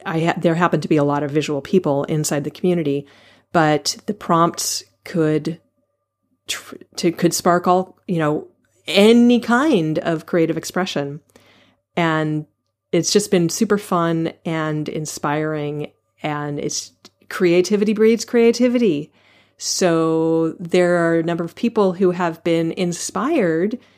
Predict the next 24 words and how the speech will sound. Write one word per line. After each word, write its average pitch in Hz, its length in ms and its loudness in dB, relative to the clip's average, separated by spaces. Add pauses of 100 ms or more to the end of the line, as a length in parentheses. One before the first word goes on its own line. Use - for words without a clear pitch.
(180)
to 202 120 2
try 214 320 0
their 208 160 2
hand 359 380 -2
at 247 100 2
drawing, 160 560 -2
even 202 280 0
though 202 120 2
they 185 120 2
don't 185 160 -2
consider 220 360 -2
themselves 160 640 -4 (380)
visual 175 1040 2
people 262 560 2
or 175 200 0
artists 202 380 0
at 185 100 2
all. 170 440 -2
And 165 200 -4
that's 190 320 -2
been 151 160 -6
really 143 240 -6
fun 135 440 -10 (300)
too. 135 360 -2